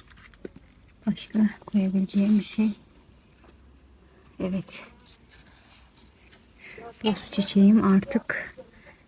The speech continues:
çiçek açınca ve tohuma kalkınca biraz şey oldu. Bunun da şeyi değişmesi lazım arkadaşlar.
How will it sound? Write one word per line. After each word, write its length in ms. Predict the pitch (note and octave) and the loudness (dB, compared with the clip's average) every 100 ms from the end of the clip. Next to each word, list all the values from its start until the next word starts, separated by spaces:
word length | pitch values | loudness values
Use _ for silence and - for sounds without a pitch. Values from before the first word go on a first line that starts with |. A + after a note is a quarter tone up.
| - - | -20 -20
çiçek 380 | - - G3 F3 | -10 0 2 2
açınca 680 | F#3 - A3 G3+ G3 F#3+ G3+ - - - _ _ _ _ _ _ _ _ G3 | -6 2 6 8 8 6 4 0 -18 -20 _ _ _ _ _ _ _ _ 2
ve 300 | F#3+ G3 F3+ - - - - - | 6 8 6 2 -20 -20 -20 -8
tohuma 420 | - F#3+ G3+ G3 | 2 6 6 6
kalkınca 720 | G3 F#3 F3+ - G3 F#3 G#3+ | 4 0 0 2 2 4 2
biraz 480 | G3+ F3+ G#3 - - - - - - - _ _ - | 2 2 2 -2 -14 -16 -20 -20 -20 -20 _ _ -10
şey 200 | - F#3 | 2 4
oldu. 320 | F3 F3 F#3+ | 4 4 4
Bunun 320 | G3 F#3 F#3 F3+ | 6 8 8 8
da 120 | F#3+ - - - - - _ _ _ - - | 6 2 -18 -20 -20 -20 _ _ _ -20 -20
şeyi 340 | - G#3 F#3+ F#3 | -4 4 6 8
değişmesi 640 | F#3+ F3+ - F3 F#3 G3+ | 8 6 6 6 6 6
lazım 500 | G3 F3+ F3+ F#3 F#3 | 6 4 2 2 2
arkadaşlar. 1000 | F#3+ - F#3+ F#3+ - G3 F#3+ F#3+ - - | 2 4 6 6 2 2 4 4 0 -10